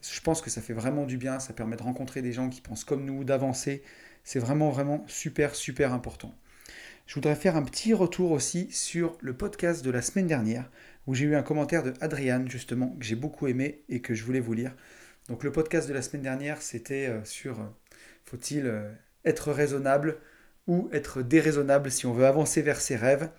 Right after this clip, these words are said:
Et Adriane m'a écrit une citation que j'ai trouvée vraiment jolie et que j'ai eu envie de partager avec vous. Euh, il me met, j'ai lu une citation qui résume très bien ce passage, et c'est celle-là. « Il vaut mieux se dire un jour,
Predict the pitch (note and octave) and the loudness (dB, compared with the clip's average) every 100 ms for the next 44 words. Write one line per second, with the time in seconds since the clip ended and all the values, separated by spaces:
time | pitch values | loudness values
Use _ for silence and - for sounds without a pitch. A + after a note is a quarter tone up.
0 | - - - - - C3 C3+ C#3+ F3 F3 | -20 -20 -20 -14 -2 0 2 6 6 6
1 | C#3 A#2+ A#2+ C#3 - D#3 D3+ E3 - - | 2 0 0 -2 -2 -2 -2 0 0 0
2 | F3+ C3 - C3 A#2+ D#3+ F#3 C#3 C#3 C#3 | -4 -4 -4 -2 2 2 4 2 0 -4
3 | - A#2+ A#2 B2+ A#2+ A#2+ F3+ - D#3+ D3+ | -6 -4 -2 -2 -2 -2 -2 0 2 4
4 | B2+ B2 A#2 - - - - - - - | 2 0 -4 -8 -14 -20 -20 -20 -20 -20
5 | - _ - B2+ B2 A#2+ A#2+ A#2 A#2+ C3+ | -20 _ -4 0 2 2 0 -2 -2 -2
6 | C#3+ C#3+ E3 C#3+ D3 F3 - - - F3 | 0 4 4 4 4 2 2 2 2 2
7 | E3+ C3 B2+ C3+ - D#3 D#3+ - A#2+ - | 0 0 0 -2 0 0 0 -2 -4 0
8 | A#2+ B2+ C3 - A#2 C3 B2 A2 G#2+ A2 | 0 -2 -6 -12 -8 -6 -4 -2 -2 -2
9 | - - _ - D3 B2+ D3+ F#3+ - D3 | -6 -20 _ -8 -2 2 6 6 4 0
10 | C#3+ D3+ D3+ C3 C3+ A#2 | 2 4 2 2 -2 -4